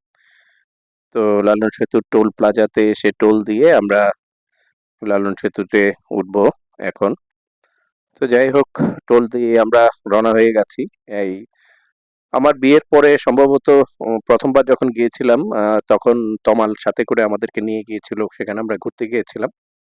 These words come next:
এই লালন সেতুতে। লালন সেতু হচ্ছে আপনার, উম, পাশেই রে-, হার্ডিন ব্রিজ যে রেল সেতু আছে তার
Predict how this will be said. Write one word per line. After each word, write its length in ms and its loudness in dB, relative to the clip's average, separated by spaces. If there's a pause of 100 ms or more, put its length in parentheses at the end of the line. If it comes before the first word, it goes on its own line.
এই 60 -14
লালন 300 -4
সেতুতে। 440 -8 (920)
লালন 300 0
সেতু 600 2 (920)
হচ্ছে 260 0 (360)
আপনার, 320 0 (280)
উম, 280 -6
পাশেই 480 0
রে-, 220 4
হার্ডিন 480 -2
ব্রিজ 300 0 (360)
যে 140 -2
রেল 180 2
সেতু 340 -4
আছে 340 -2
তার 200 2